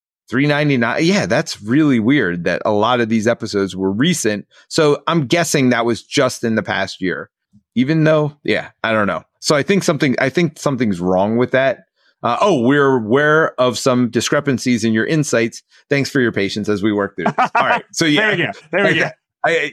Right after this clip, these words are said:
Speaker 1: yeah, I was like, "There's no way," because, you know, those only have, like, five thousand, six thousand
Speaker 2: Right.
Speaker 1: downloads. And I know we had some that were, like, way, like, Gloomhaven and stuff were way more than that.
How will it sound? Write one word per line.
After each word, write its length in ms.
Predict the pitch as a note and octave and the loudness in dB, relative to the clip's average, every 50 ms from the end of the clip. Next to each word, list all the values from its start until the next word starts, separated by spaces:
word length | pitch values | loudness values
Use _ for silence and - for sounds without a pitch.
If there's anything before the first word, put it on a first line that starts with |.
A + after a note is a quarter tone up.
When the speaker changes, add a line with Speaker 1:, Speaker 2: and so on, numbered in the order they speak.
| - _ | -8 _
Speaker 1:
yeah, 200 | D#3+ E3 D3+ A#2 G#2 | -2 0 0 0 -2
I 80 | B2 C3+ | -2 -2
was 140 | C#3+ C3+ | -2 0
like, 160 | D3 C#3 - - | 0 0 0 0
"There's 200 | F#3+ G3 E3 E3 | 0 0 0 0
no 320 | F#3+ G3+ A3 A3 G#3 F3+ | 0 0 0 2 2 2
way," 360 | D3 C3+ B2+ A2+ F#2 E2+ F#2 | 2 2 2 0 0 -2 -2
because, 480 | G2 F#2+ A#2+ A#2 - B2+ B2+ B2 G#2+ - | -2 -2 -4 -2 0 0 -2 0 -2 0
you 160 | C3 C3+ C3+ | 0 2 2
know, 140 | B2+ B2 A#2 | 2 2 2
those 180 | A#2 D#3 E3+ C#3 | 2 0 0 0
only 240 | C3+ C3 B2 A2+ G#2 | 0 0 0 0 2
have, 260 | G#2 A#2+ A#2 G2+ E2+ | 2 2 0 0 -2
like, 220 | F#2 F2+ F2+ - | -4 -4 -4 -4
five 220 | - F#2+ F#2 G2 - | -2 -2 -2 -2 -2
thousand, 600 | G2+ F#2 F2+ G2 F#2 G2+ G2 G2+ G2 F#2+ F2+ - | -2 -2 -2 -2 -4 -6 -10 -10 -10 -12 -16 -18
six 260 | _ - - A2 F#2+ - | _ -10 -6 -6 -4 -2
thousand 320 | G2+ G2+ G#2 F#2+ F2+ F#2 | 0 0 0 0 0 0
Speaker 2:
Right. 100 | E3 E3 | 2 2
Speaker 1:
downloads. 540 | A2+ A#2+ A2 G2 E2+ D2+ D#2 F2+ G2+ G2 - _ - _ - | 0 0 -2 -2 -4 -6 -6 -8 -10 -14 -18 _ -16 _ -4
And 120 | A#2+ B2 | -2 0
I 100 | B2+ B2+ | 0 0
know 280 | B2+ C3+ C#3+ D#3 D#3 D3+ | 0 2 2 2 2 4
we 180 | C#3 C#3 C3 | 4 2 2
had 320 | A2+ G#2+ B2 A#2+ A#2 A#2+ G#2+ | 2 2 0 0 0 -2 -2
some 300 | - - A2 G#2+ G#2+ G#2 | -2 0 0 0 0 0
that 180 | F#2+ F#2 D#2+ | 0 0 0
were, 160 | C#2 G2+ G2+ G2 | -2 -2 -2 -2
like, 260 | F2+ F2 F#2 - - | -2 -4 -6 -4 0
way, 280 | A2+ C#3 C#3 B2+ A2 | 2 2 2 2 0
like, 260 | G#2+ G2+ A#2 A2 F#2 E2+ | 0 0 -2 -2 -2 0
Gloomhaven 580 | A2 B2+ B2 A#2 G#2+ G2+ F#2+ F#2+ G2 F#2+ F2+ | 0 2 2 2 2 2 0 0 -2 -4 -6
and 140 | F2 G2 G2 | -8 -10 -10
stuff 260 | - - D#2 D2+ - | -8 -6 -6 -6 -4
were 120 | - F2+ G2 | -4 -2 0
way 160 | G#2 G#2+ G#2 | 0 0 0
more 240 | F#2 F#2 F2 D2+ C#2 | -2 -4 -8 -10 -10
than 160 | A#1+ A#1 A1+ | -14 -18 -18
that. 200 | A1+ A1+ A1+ - | -16 -16 -16 -18